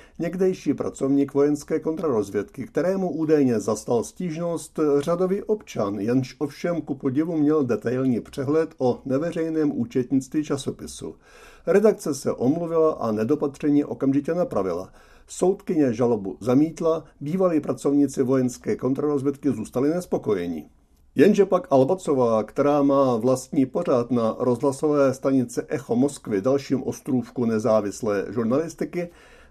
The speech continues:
měla dvouhodinový rozhovor s politikem Alexejem Navalným, který se právě vrátil z vězení po padesáti dnech. Co tam Navalny říkal, si Putin za rámeček rozhodně nedal.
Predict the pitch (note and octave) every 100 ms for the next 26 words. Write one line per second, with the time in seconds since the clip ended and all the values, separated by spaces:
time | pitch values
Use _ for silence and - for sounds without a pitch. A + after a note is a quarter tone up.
0 | - F3 G3+ F#3 D3 F#3 D3 D3+ C#3+ C#3
1 | B2 C3+ C#3 C#3 C#3 C3 C#3+ C3 C3+ C3
2 | C3 B2+ A#2+ B2 - B2+ B2 C3+ D3+ C#3
3 | G#2+ G#2 F#2+ F#2+ F#2 - C3+ C3+ C3 A2+
4 | B2+ A#2+ B2 A2+ A#2+ B2+ - B2 G#2 B2+
5 | C3+ D#3 D3 C3 A#2+ A2+ A2 B2 B2 D#3
6 | C3+ F#2 - - _ _ - G#3+ G3+ F#3
7 | D3 D3 D#3+ B2+ A2 E3 D#3+ A2+ - C3+
8 | C3 E3+ D#3+ D#3+ C3 A#2+ B2+ C3+ D3 C#3+
9 | B2+ G#2+ G#2+ A2+ C3+ D#3 G#2+ D2 C2